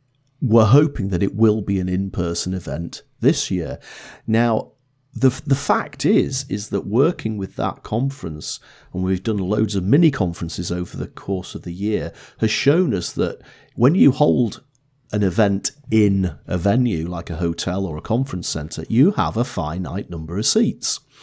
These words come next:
You know, whether it's three hundred or three thousand, once you get to that limit, that's the end of it. You can't squeeze anybody else in. But when you do it virtually, of course, you, you, you can have as many people as you want there.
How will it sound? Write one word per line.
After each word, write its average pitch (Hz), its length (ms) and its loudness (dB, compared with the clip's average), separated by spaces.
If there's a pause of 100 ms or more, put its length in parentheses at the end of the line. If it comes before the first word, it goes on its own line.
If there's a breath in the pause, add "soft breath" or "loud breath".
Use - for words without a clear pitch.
(360 loud breath)
You 123 80 0
know, 87 100 4
whether 95 180 4
it's - 160 2
three 131 220 8
hundred 110 340 0
or 104 140 2
three 117 240 0
thousand, 113 640 -2
once 135 280 -2
you - 80 0
get 135 200 0
to - 100 -8
that 104 180 0
limit, 110 380 2
that's 107 240 -2
the 107 100 0
end 127 220 2
of 87 140 -2
it. 67 160 -6
You 104 100 0
can't 107 240 -6
squeeze 101 340 -4
anybody 90 440 -6
else 76 260 -6
in. 117 400 -2 (1040 loud breath)
But 120 240 2
when 120 160 4
you 113 100 4
do 107 140 4
it 98 120 2
virtually, 92 680 2
of - 140 -10
course, - 380 -6
you, 113 140 4
you, 117 260 0 (140)
you 127 60 6
can 113 340 0
have 110 240 -4
as 98 100 0
many 123 320 6
people 80 680 -6
as 95 260 -4
you 101 440 -2
want 151 540 -2
there. - 340 -10